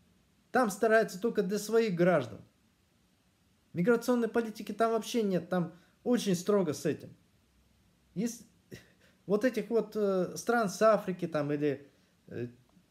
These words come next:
с Узбекистана не пускают туда. Есть негласное предписание.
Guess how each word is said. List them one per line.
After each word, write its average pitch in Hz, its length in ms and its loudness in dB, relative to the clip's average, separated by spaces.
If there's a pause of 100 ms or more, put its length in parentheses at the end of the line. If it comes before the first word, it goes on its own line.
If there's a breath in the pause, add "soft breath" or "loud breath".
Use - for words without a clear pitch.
с - 140 -14
Узбекистана 202 840 0
не 202 180 0
пускают 208 720 2
туда. 156 400 0 (320)
Есть 208 240 -4
негласное 202 480 2
предписание. 175 680 -4